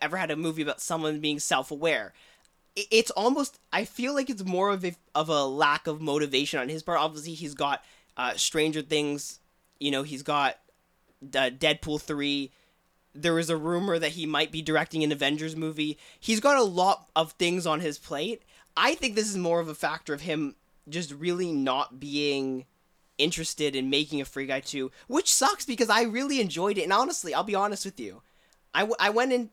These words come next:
I walked into the theater. I was really just, I was not, you know, excited about this movie at all. My brother wanted to go see it, so I was like, "Okay, whatever, let's go."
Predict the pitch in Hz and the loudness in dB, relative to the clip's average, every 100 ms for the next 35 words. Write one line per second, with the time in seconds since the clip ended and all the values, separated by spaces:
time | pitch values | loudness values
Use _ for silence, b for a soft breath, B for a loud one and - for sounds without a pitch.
0 | - 190 190 226 - 233 208 196 143 131 | -6 -4 -2 -4 -4 -10 -8 -8 -10 -10
1 | 135 156 _ _ _ _ 190 226 233 180 | -10 -12 _ _ _ _ -2 0 -2 -2
2 | 240 285 214 185 - 156 247 240 180 170 | -4 -4 -4 -8 -6 0 2 2 0 0
3 | 202 - _ - 160 151 151 - 165 165 | -2 -6 _ -6 -2 -2 -2 -4 -2 -4
4 | 160 151 143 147 151 139 135 131 151 160 | -4 -6 -6 -8 -8 -6 -4 0 0 -2
5 | b b _ 170 165 165 170 180 170 175 | b b _ -2 0 2 0 0 -2 -4
6 | 170 160 170 165 170 175 196 220 202 170 | -2 -4 -4 -4 -4 -4 -2 -2 -2 -4
7 | 156 131 151 156 - 101 | -4 -4 -8 -6 -8 -10